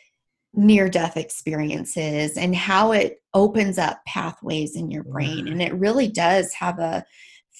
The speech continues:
Speaker 1: physical effect on your brain, and parts of
Speaker 2: Right.
Speaker 1: your brain become, um, open that weren't being tapped into before. And so doing that research part and understanding it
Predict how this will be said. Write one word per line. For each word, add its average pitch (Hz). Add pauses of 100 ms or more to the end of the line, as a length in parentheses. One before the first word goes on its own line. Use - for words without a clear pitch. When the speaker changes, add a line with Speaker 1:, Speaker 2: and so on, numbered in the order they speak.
(140)
Speaker 1:
physical 208
effect 180 (120)
on 175
your 170 (420)
brain, 180
and 165
parts 143
of 214
Speaker 2:
Right. 202
Speaker 1:
your 214
brain 196
become, 180 (600)
um, 175 (260)
open 190
that 175 (320)
weren't 185
being 170
tapped 170
into 170
before. 175
And 185
so 190 (400)
doing 320
that 262
research -
part 165
and 180
understanding 190
it -